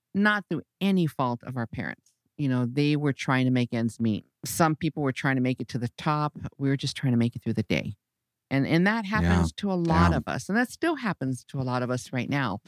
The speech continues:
Speaker 1: What I'm trying to say is that as children, we kinda went out there and, you know, dealt with life. So we would play outside. If we got bullied, we got bullied and all that. And you just moved on. And, and we came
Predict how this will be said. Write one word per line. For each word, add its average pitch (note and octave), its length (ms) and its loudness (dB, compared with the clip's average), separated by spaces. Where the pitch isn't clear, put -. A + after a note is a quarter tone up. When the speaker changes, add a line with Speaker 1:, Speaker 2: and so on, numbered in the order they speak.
Speaker 1:
What G3+ 160 4
I'm F3+ 100 0
trying A#3 380 -2
to A#3 60 0
say D#3 280 -2
is D3+ 200 0
that C#3 320 0
as E3 260 2
children, C#3+ 760 0
we E3 160 2
kinda E3 420 0
went C#3 340 0
out C#3 280 2
there C#3 360 -2
and, C3 340 -2
you F3 140 4
know, C#3+ 120 4
dealt C3+ 380 0
with C3+ 160 -6
life. G#2 360 -4
So B2+ 240 -2
we A#2+ 200 -2
would A2+ 220 -6
play G#3+ 140 0
outside. E3+ 440 -4
If D3 60 -8
we - 60 -12
got - 220 -8
bullied, F#3+ 280 2
we D#3 60 -2
got A2+ 220 -6
bullied E3+ 340 2
and C#3+ 120 2
all C3 160 2
that. C3+ 200 0
And D#3 180 -2
you F#3 140 -2
just F3+ 220 -8
moved D#3+ 240 -2
on. C3+ 260 -2
And, C#3 220 -2
and C#3 180 0
we D3 120 0
came C3+ 340 2